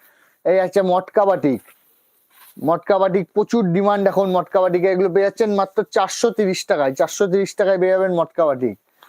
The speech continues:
এই যে কাঞ্জিভারাম, কাঞ্জিভারাম আপনারা কততে কিনেছেন? বাইশশো, চব্বিশশো, ছাব্বিশশো টাকায় কিনেছেন, আজকে আমরা কাঞ্জিভারাম দিচ্ছি মাত্র আটশো পঞ্চাশ টাকা, এইট ফিফটি, এইট ফিফটিতে কাঞ্জিভারাম পেয়ে যাবেন। এই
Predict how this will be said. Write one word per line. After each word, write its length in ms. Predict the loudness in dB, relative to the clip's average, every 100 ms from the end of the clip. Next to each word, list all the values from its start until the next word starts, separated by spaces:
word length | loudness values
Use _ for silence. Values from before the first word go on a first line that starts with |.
| -12 -2
এই 40 | -2
যে 40 | 0 0
কাঞ্জিভারাম, 600 | 0 0 2 2 0 0 -2
কাঞ্জিভারাম 460 | 0 2 2 0 0
আপনারা 200 | 0 -2 0
কততে 280 | -2 0 0 0
কিনেছেন? 320 | -2 -2 0 0
বাইশশো, 360 | 0 -2 -2 -2 0
চব্বিশশো, 460 | 0 -2 -2 -4 -2
ছাব্বিশশো 400 | -2 -2 -2 -2 0
টাকায় 180 | 0 0
কিনেছেন, 320 | -2 0 -2 -4 -12 _ _ _ -2
আজকে 160 | 0 0
আমরা 140 | 0 0 0
কাঞ্জিভারাম 400 | 2 2 2 0
দিচ্ছি 180 | -2 0 -2
মাত্র 200 | -2 -2 -2 0 -2
আটশো 260 | -2 -2 0
পঞ্চাশ 320 | 0 0 -4 -2
টাকা, 180 | 0 0 2 0
এইট 140 | 0 -2
ফিফটি, 300 | -4 -2 0 0
এইট 100 | -2
ফিফটিতে 340 | -4 -4 -2 0 0
কাঞ্জিভারাম 420 | 0 0 0 0
পেয়ে 140 | 2 2
যাবেন। 200 | 0 -2 -10 -20 -20 _ _ _ _ _ _ _ _ _ _ -20 _ -6 -2 -2 -2 -4 -4 -8 _ _ -20 _ _ _ _ _ _ _ _ _ _ _ -12
এই 60 | -2